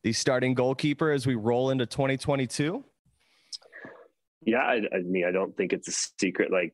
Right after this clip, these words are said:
Speaker 2: we didn't bring a guy like that here to not, <laughs> to not play. So, um, when you bring in a guy like that, you bring him to play. And so also just him coming from a different culture to a new league, we, you, you have to, like, start, especially as a goalkeeper, the communication, just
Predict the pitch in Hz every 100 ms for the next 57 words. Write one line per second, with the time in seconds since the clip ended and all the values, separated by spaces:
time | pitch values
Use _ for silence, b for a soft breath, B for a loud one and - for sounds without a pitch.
0 | - 90 92 90 95 90 90 90 92 90
1 | 85 87 92 - 98 90 - 92 85 101
2 | - - - 127 - - 107 90 - -
3 | 98 87 85 90 - 92 90 92 95 92
4 | 104 104 98 95 98 92 120 101 90 101
5 | 101 98 90 117 113 87 87 - 98 90
6 | - B B B B 117 110 123 117 113
7 | 101 - 110 98 107 107 - 101 95 -
8 | - 101 - 107 101 104 - 104 95 95
9 | 92 92 101 101 98 92 95 95 101 98
10 | 110 92 - 92 90 87 - - 90 87
11 | - 127 107 110 92 85 95 90 95 87
12 | 95 90 B B B B _ - - 107
13 | 95 92 98 92 - 90 87 -